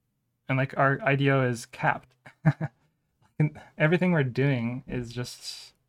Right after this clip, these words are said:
it doesn't really look like a, like, what a,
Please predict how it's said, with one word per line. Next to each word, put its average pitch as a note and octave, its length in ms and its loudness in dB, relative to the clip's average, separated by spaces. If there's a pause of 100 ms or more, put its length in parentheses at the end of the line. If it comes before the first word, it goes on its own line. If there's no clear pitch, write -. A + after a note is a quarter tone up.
(160)
it C3+ 80 -10 (200)
doesn't B2+ 300 -2
really A2+ 400 -4 (880)
look B2 220 -8
like A#2 220 -6
a, A#2 380 -4 (640)
like, C3 100 -10
what B2+ 140 0
a, A2 240 -2